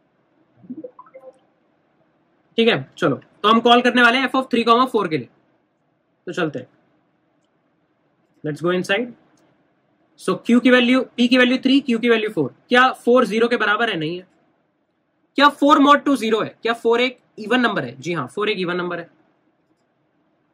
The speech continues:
तो हम क्या करेंगे भाई, आप जाओ f of p by q by two, p comma q by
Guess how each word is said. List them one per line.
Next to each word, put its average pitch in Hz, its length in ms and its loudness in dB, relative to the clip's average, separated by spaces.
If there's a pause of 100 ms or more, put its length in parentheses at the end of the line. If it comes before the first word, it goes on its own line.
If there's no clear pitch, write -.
(200)
तो 233 60 2
हम 247 140 4
क्या 277 140 4
करेंगे 214 260 -2
भाई, 233 260 -2 (160)
आप 190 180 -2
जाओ 180 280 -6 (400)
f 214 240 -4
of 254 160 0 (320)
p 233 140 -4 (240)
by 214 100 2 (160)
q 226 140 -4
by 220 160 2
two, 214 140 -10
p 240 180 -2
comma 240 240 2
q 247 160 -4
by 226 140 2